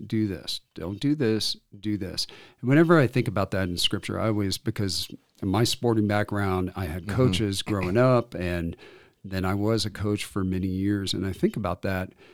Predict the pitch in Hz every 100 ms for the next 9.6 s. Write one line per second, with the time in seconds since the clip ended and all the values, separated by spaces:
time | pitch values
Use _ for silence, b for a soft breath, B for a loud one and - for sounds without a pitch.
0 | b _ 110 107 104 98 110 107 110 92
1 | 101 - 170 160 123 110 95 101 92 92
2 | - - 95 90 90 90 90 _ 95 90
3 | 90 82 - - 110 - 85 82 98 101
4 | 95 - - 90 82 - b b b b
5 | _ 90 87 82 87 - 85 _ - 85
6 | 101 95 90 - 147 147 104 82 80 -
7 | - - _ _ 92 90 87 107 104 107
8 | 95 87 90 113 101 92 - b b b
9 | _ - 117 101 101